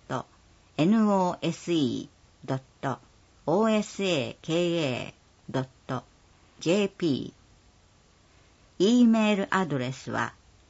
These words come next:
エスイーアイエスエーケーユーアットマークティーオーダブリュエヌドットエヌオーエスイードットオーエスエーケーエードット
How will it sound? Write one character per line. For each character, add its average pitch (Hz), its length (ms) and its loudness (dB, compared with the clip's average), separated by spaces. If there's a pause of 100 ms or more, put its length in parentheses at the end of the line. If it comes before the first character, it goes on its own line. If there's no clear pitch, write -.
(320)
エ - 100 -2
ス 233 220 -4
イ 208 300 0
ー - 100 -10
ア 180 160 -2
イ 123 220 -2 (160)
エ 160 100 -2
ス 208 260 -4
エ 190 200 4
ー 175 100 -2
ケ - 120 -4
ー 160 180 2
ユ 156 240 0
ー 113 180 -4 (640)
ア - 80 2
ッ 226 60 -2 (160)
ト 208 140 0
マ 185 240 2
ー 139 60 -2
ク - 300 -12 (360)
テ - 80 0
ィ 226 200 2
ー - 120 -8
オ 196 260 4
ー 170 60 0
ダ 151 140 2
ブ 185 120 0
リ 185 80 4
ュ 185 140 2
エ 170 140 0
ヌ 123 180 0 (360)
ド 127 120 -4
ッ 123 60 -4 (240)
ト 131 160 -6 (480)
エ 147 80 0
ヌ 214 280 4
オ 185 260 2
ー - 120 -4
エ 165 60 0
ス 170 220 -4
イ 131 360 0 (380)
ー - 20 -12
ド 131 80 0
ッ 127 60 -6 (220)
ト 131 180 -6 (480)
オ 196 220 4
ー 226 120 2
エ 220 60 0
ス - 200 -6
エ 208 40 2
ー 165 320 -2
ケ 156 140 -6
ー 170 240 0
エ 123 360 -2 (320)
ー - 20 -18
ド 127 80 -2
ッ 127 60 -6 (200)
ト 123 160 -6